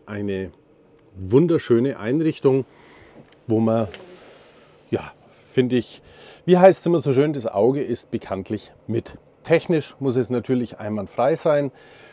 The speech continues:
und funktionell genauso, was hier definitiv auch komplett gewährleistet ist. Ja, das war wieder ein echt toller Ausbau.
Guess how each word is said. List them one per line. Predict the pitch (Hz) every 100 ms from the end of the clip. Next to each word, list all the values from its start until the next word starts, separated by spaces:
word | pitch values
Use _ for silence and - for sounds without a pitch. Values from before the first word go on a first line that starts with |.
| - _ _
und | 117 120 113 - - _ _ _ _
funktionell | - 135 - 120 104 117 135
genauso, | 107 98 127 147 151 135 123 _ _ _ _ _ _ _ _
was | 113 -
hier | 117 113
definitiv | 120 107 117 107 - 104 95 -
auch | 90 87 - - _ _
komplett | - 113 90 98 - _
gewährleistet | - 156 104 69 - - -
ist. | - - - _ _ _ _ _ - _ _ _ - - _ _
Ja, | 165 165 - _ _ _ -
das | 147 -
war | 139 135
wieder | 170 156 135 - _
ein | 120 120 117 - _
echt | 170 - -
toller | 160 135
Ausbau. | - 151 - 165 170